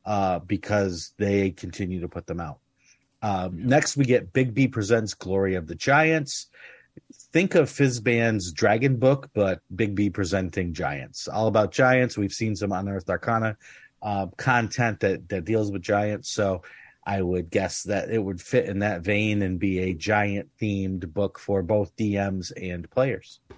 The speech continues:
Speaker 2: Yeah.
Speaker 1: Uh,
Speaker 2: Um, yeah,
Speaker 1: and
Speaker 2: sounds cool.
Speaker 1: Mm-hmm.
Speaker 2: Uh,
Speaker 1: Yeah.
Speaker 2: you know, it, it, it's, it's always interesting to me when we sort of revisit things a bit. So, like, you know, Fizban's, I think, felt different enough than, say,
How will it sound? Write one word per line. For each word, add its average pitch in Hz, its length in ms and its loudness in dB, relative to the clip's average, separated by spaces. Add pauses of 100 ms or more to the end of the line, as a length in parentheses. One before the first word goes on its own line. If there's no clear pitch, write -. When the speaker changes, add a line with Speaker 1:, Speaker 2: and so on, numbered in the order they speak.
(520)
Speaker 2:
Yeah. 101 220 -12 (840)
Speaker 1:
Uh, 92 300 -4 (120)
Speaker 2:
Um, 110 580 -6
yeah, 269 240 -10
Speaker 1:
and - 80 -4
Speaker 2:
sounds 170 220 -4
cool. 180 420 -8 (300)
Speaker 1:
Mm-hmm. 120 180 -4 (800)
Speaker 2:
Uh, 135 40 6
Speaker 1:
Yeah. 131 220 4
Speaker 2:
you 139 180 -8
know, 117 60 -2
it, 117 160 -4
it, - 360 -12
it's, - 220 -10 (120)
it's - 380 -14 (160)
always 139 240 -6
interesting 131 340 -10
to 120 120 -8
me 110 400 -6 (840)
when 113 160 -6
we 107 80 -6
sort 117 260 -6
of 95 200 -10
revisit 101 600 -10
things 156 260 -8
a 156 40 -6
bit. 156 300 -8
So, 104 200 -8
like, 101 240 -8 (340)
you 117 80 -14
know, 107 80 -8
Fizban's, 147 520 -6
I 113 60 -4
think, 110 220 -10
felt - 360 -10
different 113 320 -4
enough 95 520 -6
than, 92 240 -8
say, 90 460 -10